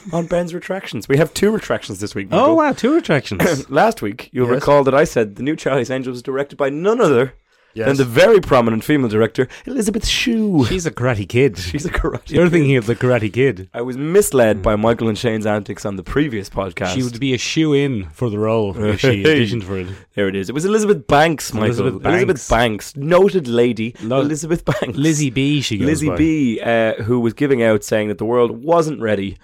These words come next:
Speaker 1: for an all-female cast, even though we've
Speaker 2: Uh-huh.
Speaker 1: had many
Speaker 2: Oh, we're getting
Speaker 1: attempts
Speaker 2: into
Speaker 1: at this
Speaker 2: this.
Speaker 1: in the past.
Speaker 2: Are
Speaker 1: No,
Speaker 2: we?
Speaker 1: we're not at all. Uh, moving on from there, we have a
Speaker 2: <laughs>
Speaker 1: second retraction, Michael.
Speaker 2: Yes.
Speaker 1: You asked me,
Speaker 2: Yeah.
Speaker 1: was the Castlevania anime series written by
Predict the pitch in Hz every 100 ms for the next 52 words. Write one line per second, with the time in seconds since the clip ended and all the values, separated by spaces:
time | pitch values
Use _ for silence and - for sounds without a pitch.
0 | _ _ - 113 107 110 107 - 110 104
1 | 98 107 104 104 - _ 208 220 208 165
2 | 127 101 98 101 - - - 143 117 180
3 | 127 120 131 156 165 143 131 151 156 160
4 | 143 120 107 107 104 90 120 135 175 196
5 | 196 180 190 165 - 117 120 - - -
6 | _ 139 160 180 180 180 170 160 156 165
7 | 156 151 156 156 220 - 202 180 139 123
8 | 120 - 117 113 107 120 - 123 147 120
9 | 160 233 190 151 127 - - 123 120 101
10 | 110 - 113 143 131 - - 165 165 143
11 | 139 131 135 139 131 - 131 131 127 -
12 | _ 123 139 - 143 - - 131 131